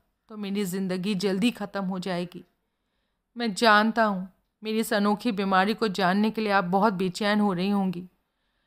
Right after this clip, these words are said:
परंतु मैं इससे ज़्यादा आपको कुछ नहीं बता सकता था कि इसका संबंध किसी की यादों से है। उस याद को भुलाने के लिए मैं यहाँ से जा रहा हूँ।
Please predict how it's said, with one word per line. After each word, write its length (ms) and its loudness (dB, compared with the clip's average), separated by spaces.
परंतु 300 -2
मैं 140 6
इससे 260 4
ज़्यादा 360 6
आपको 280 2
कुछ 280 -8
नहीं 180 2
बता 280 0
सकता 380 -10
था 240 -16
कि 60 -10
इसका 260 -4
संबंध 520 2
किसी 240 -14
की 200 -10
यादों 320 0
से 160 -8
है। 240 -8
उस 200 -12
याद 360 6
को 160 -2
भुलाने 400 4
के 140 -2
लिए 160 0
मैं 120 2
यहाँ 260 4
से 160 0
जा 260 4
रहा 140 -2
हूँ। 200 -4